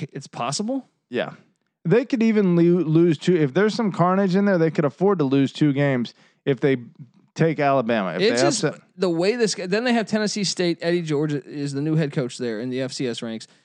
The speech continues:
Speaker 1: Still bullshit that they're scheduling an F C S game in November, but, um,
Speaker 2: And then they get a little
Speaker 1: it's a bye
Speaker 2: revenge.
Speaker 1: week before Ole Miss, essentially.
Speaker 2: Yeah.
Speaker 1: And they get Lane Train in, in, uh, Starkville.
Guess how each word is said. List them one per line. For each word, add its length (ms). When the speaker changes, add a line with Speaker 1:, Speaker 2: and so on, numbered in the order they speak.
Speaker 1:
Still 260
bullshit 420
that 120
they're 80
scheduling 400
an 80
F 100
C 160
S 140
game 280
in 160
November, 520
but, 320
um, 500
Speaker 2:
And 140
then 100
they 200
get 180
a 40
little 280
Speaker 1:
it's 140
a 40
bye 160
Speaker 2:
revenge. 80
Speaker 1:
week 160
before 280
Ole 200
Miss, 280
essentially. 680
Speaker 2:
Yeah. 180
Speaker 1:
And 140
they 80
get 220
Lane 400
Train 440
in, 400
in, 360
uh, 220
Starkville. 580